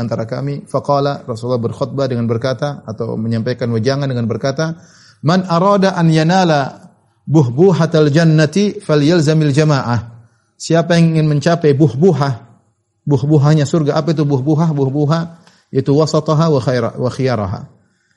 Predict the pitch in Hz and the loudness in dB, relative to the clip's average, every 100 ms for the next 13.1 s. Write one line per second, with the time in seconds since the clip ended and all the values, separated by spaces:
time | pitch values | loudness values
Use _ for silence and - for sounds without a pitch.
0 | _ 135 143 170 170 175 170 180 175 151 | _ -4 -2 0 0 0 0 2 4 2
1 | 151 165 165 156 147 151 185 - 139 139 | 2 -2 -2 -4 0 0 0 0 -2 0
2 | 180 180 160 202 175 202 - 165 - 135 | 0 2 2 2 2 -2 -4 -12 -8 -6
3 | 139 - 160 156 147 139 143 135 165 156 | -4 -2 0 0 -2 -4 -4 -4 -2 -4
4 | 143 131 160 147 143 147 113 - _ _ | -4 -6 -2 0 2 0 -2 -8 _ _
5 | _ _ _ _ - 120 123 _ _ _ | _ _ _ _ -8 -8 -8 _ _ _
6 | _ _ _ - 127 127 139 127 131 156 | _ _ _ -10 -6 -4 -2 -2 0 0
7 | 160 143 127 123 120 139 156 143 127 120 | -2 -4 -6 -6 -4 -2 -2 -4 -4 -4
8 | 127 175 165 156 170 - - _ _ _ | -2 2 2 2 -2 -4 -16 _ _ _
9 | - 160 175 180 165 160 151 151 147 175 | -2 0 0 0 2 2 2 0 -2 -2
10 | 175 170 165 165 135 180 180 170 156 151 | -2 -4 -2 -2 -2 0 2 2 2 0
11 | 147 175 180 135 123 135 131 120 113 127 | 2 2 2 0 -2 -4 -2 -4 -4 -6
12 | - - _ _ _ - 156 160 165 170 | -8 -14 _ _ _ -2 0 0 0 0